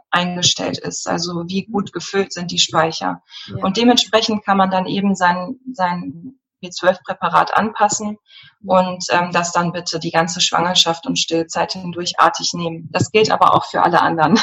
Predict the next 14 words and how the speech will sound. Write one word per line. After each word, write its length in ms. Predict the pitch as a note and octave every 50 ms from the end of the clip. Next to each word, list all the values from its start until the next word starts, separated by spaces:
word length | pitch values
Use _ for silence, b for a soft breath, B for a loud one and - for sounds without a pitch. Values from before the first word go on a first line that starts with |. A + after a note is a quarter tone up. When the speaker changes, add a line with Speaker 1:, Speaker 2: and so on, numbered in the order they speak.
| - -
Speaker 1:
<laughs> 300 | A#3+ - G3+ - - F3+
Also 40 |
es 120 | F#3+ G3+ -
sollte 300 | E3+ F#3 F#3+ F#3 - F3
nicht 220 | F#3 F#3+ - E3+ -
nur 140 | F3 E3+
für 300 | - - E3+ E3 F3 E3+ - _ B B B B B B B -
Schwangere 460 | - - E3+ F3+ F#3 G3 F#3+ F3 F3
und 180 | F3 E3+ F3
Stillende 480 | - - - F#3 F#3+ G3 G3 G3 F3+ F3
gelten, 480 | F3+ - F3 F3+ F3 - - F3+ F3 E3+
sondern 380 | - F3 F3+ F3 E3+ E3+ E3+
eben 220 | F3 E3+ E3+ E3 -
auch 200 | - D#3 D#3+